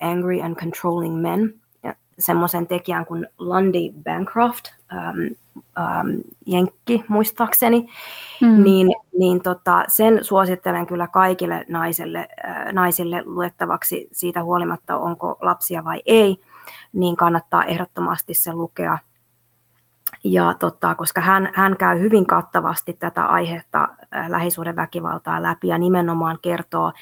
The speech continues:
Speaker 1: kertoo erittäin paljon näistä, näistä miehistä, jotka tätä toteuttaa. Eli tää on hyvin silmiä avaava teksti ja suosittelen sitä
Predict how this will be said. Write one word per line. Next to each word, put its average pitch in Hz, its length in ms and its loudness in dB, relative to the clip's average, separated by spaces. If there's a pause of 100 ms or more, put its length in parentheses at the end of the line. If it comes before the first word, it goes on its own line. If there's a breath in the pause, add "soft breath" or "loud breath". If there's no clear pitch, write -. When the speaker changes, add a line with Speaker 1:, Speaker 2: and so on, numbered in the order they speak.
(280 loud breath)
Speaker 1:
kertoo 175 420 -2
erittäin 202 520 4
paljon 160 420 0
näistä, 160 560 -6
näistä 165 580 -6
miehistä, 160 540 -2
jotka - 280 -8
tätä - 260 -10
toteuttaa. - 680 -6 (800 loud breath)
Eli 170 460 -4
tää 190 160 4
on 170 160 2
hyvin 180 360 4
silmiä 165 520 0
avaava 160 360 -4
teksti - 420 -8
ja 160 100 -12
suosittelen 170 640 -10
sitä 165 300 -6